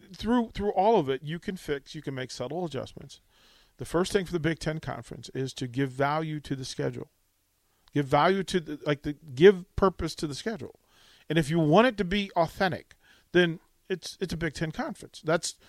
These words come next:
the beauty of what happened last year. Yeah, it was a grind to only have Big Ten Conference games, but you actually got legitimate Big Ten Conference champions. Like, there's no question who the best baseball team was in the Big Ten Conference.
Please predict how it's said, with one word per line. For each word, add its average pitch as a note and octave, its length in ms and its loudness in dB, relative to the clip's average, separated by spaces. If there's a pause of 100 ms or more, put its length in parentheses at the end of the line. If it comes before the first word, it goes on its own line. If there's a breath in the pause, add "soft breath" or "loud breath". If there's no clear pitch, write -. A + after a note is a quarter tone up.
(100)
the D#3+ 80 0
beauty F#3+ 420 4
of D#3+ 200 2
what D#3+ 120 2
happened F3 380 0
last - 240 -14
year. C3 80 -6
Yeah, F3+ 220 6
it E3 80 2
was D3+ 100 0
a C3+ 60 -2
grind C#3+ 540 0 (480 soft breath)
to A#3 140 6
only D#3+ 260 6
have D3+ 200 4
Big C#3+ 160 2
Ten D3 160 -2 (180)
Conference C3+ 400 -4
games, D#3+ 540 -2 (380)
but D#3+ 200 4
you F#3+ 120 6
actually F3+ 420 6
got E3+ 540 8 (260 soft breath)
legitimate D#3+ 880 8
Big F#3 220 4
Ten F#3 220 2
Conference F3+ 440 2
champions. G3 460 0 (240 soft breath)
Like, E3 140 8
there's A#3+ 180 8
no B3 80 8
question F#3+ 520 -2 (200 soft breath)
who G3 160 2
the D#3+ 80 2
best D3 340 2
baseball E3 360 2
team D#3+ 200 -4
was C#3 200 -2
in C#3 80 -6
the C3+ 60 -8
Big C3 180 -6
Ten D3+ 180 -8
Conference. A3 520 -8